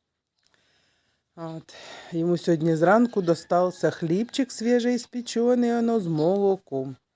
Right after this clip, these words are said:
Сама смачна для нього їда. Воно намінає, він любить таке. Бабуся його привчила до хліба. І він оце таке, воно,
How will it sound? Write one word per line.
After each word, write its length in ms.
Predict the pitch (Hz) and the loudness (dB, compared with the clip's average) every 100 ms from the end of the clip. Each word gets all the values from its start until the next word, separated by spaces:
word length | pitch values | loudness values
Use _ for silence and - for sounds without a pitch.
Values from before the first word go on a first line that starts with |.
| _ _ - - _ _ | _ _ -20 -20 _ _
Сама 300 | 170 180 175 | -2 -2 -2
смачна 520 | - 160 151 165 165 | -2 -4 -4 0 0
для 200 | 160 156 | 2 0
нього 220 | 156 156 | 0 0
їда. 400 | 151 151 135 139 | 0 -2 -2 -2
Воно 200 | 139 143 | -2 -2
намінає, 840 | 147 156 170 185 220 277 294 254 226 | -2 0 0 2 2 2 2 2 2
він 180 | 196 175 | 0 0
любить 380 | 160 139 135 131 | 0 0 -2 -2
таке. 300 | 131 - 131 | -8 -8 -4
Бабуся 460 | 151 147 151 - | -4 -4 -8 -4
його 240 | 160 151 143 | -2 -2 -2
привчила 600 | 156 160 - 226 196 147 | -4 -4 -4 -2 0 0
до 160 | 147 | -2
хліба. 440 | - 143 139 135 131 _ _ _ _ _ _ - | -6 -8 -8 -8 -12 _ _ _ _ _ _ -10
І 200 | 160 165 | -6 -4
він 260 | 202 226 | -2 -2
оце 240 | 208 185 165 | -4 -2 -2
таке, 480 | - 156 - 175 180 | 0 -4 0 0 2
воно, 380 | 170 165 165 | 0 -2 -6